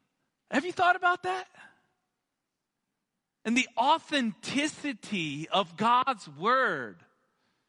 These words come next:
is Jesus' own disciple, one of the twelve, doubted, even at the Great Commission. It says, "Some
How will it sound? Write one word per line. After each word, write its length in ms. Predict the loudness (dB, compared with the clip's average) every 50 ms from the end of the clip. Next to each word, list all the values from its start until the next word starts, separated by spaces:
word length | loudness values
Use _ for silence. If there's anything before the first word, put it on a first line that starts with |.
| _ _ _ _ _ _ _ _ _ _ _ _ _ _ _ _ _ _ _ _ -4
is 200 | -4 -4 -4 -8 _ _ _ _ _ _ _ _ _ _ -4
Jesus' 500 | 0 0 2 2 2 0 0 -2 -2 -6 -14 _ _ _ _
own 460 | -2 -2 0 0 0 0 -2 -4 -6 -10 -14 _ -4 -2
disciple, 680 | -2 -2 0 0 0 0 0 -2 -2 -2 -4 -4 -4 _ _ -20
one 680 | -20 -18 -16 -14 -14 -6 -2 0 0 2 0 0 -2 -2 -2 -2
of 80 | -2 -2 -2
the 100 | -6 -6 -6 _ -12
twelve, 1000 | -14 -12 -4 -2 -2 0 2 2 4 4 2 2 0 -2 -4 -4 -6 -6 -8 -10 -12 -14 -16 -20 _ _ _ _ _ _ _ _ _ _ _ _ _ _ _ _ _ _ _ _ _ _ _ _ _ _ _ _ _ _ _ _
doubted, 600 | -6 -4 -2 -2 -2 -2 -4 -6 -8 -10 -12 -14 -18 _ _ _ _ _ _ _ _ _ _ _ _ _ _ _ _ _ _ _
even 240 | -8 -6 -4 -2 -2
at 160 | -4 -4 -4
the 60 | -6
Great 260 | -6 -4 -6 -6 -4
Commission. 560 | -6 -6 -6 -6 -6 -6 -6 -8 -8 -8 -10 -12 -16 _ _ _ _
It 120 | -8 -4
says, 200 | -2 -2 -4 -4 -6 -12 -6 -2
"Some 460 | -2 0 0 0 -2 -2 -4 -6 -8